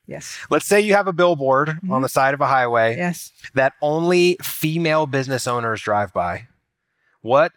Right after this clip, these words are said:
Speaker 2: is the single message or piece of advice that you would share with those ladies?
Speaker 1: I would
Speaker 2: And
Speaker 1: say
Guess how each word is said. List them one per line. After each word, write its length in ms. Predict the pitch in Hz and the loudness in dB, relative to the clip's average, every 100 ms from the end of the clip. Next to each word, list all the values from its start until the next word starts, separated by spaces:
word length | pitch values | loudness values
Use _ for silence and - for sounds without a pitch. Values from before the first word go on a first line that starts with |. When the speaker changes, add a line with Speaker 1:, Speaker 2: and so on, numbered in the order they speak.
| - | -4
Speaker 2:
is 180 | 147 123 | -4 -4
the 100 | 127 | -8
single 380 | - 139 156 | -4 -4 -2
message 480 | 156 131 120 131 131 | -2 -2 -2 -4 -6
or 120 | - | -8
piece 260 | - 135 - | -6 -6 -6
of 80 | 120 | -8
advice 360 | 113 113 113 - | -4 -2 -2 -4
that 120 | 80 | -12
you 120 | 113 | -12
would 120 | 110 | -8
share 240 | - 113 107 | -6 -4 -4
with 120 | 101 | -6
those 200 | 104 92 | -8 -6
ladies? 460 | 98 95 92 - - _ _ _ _ _ _ _ | -6 -6 -10 -16 -20 _ _ _ _ _ _ _
Speaker 1:
I 160 | 160 208 | -6 -4
would 200 | 240 285 | -2 -4
Speaker 2:
And 40 | |
Speaker 1:
say 440 | - - 220 220 | -4 -2 0 0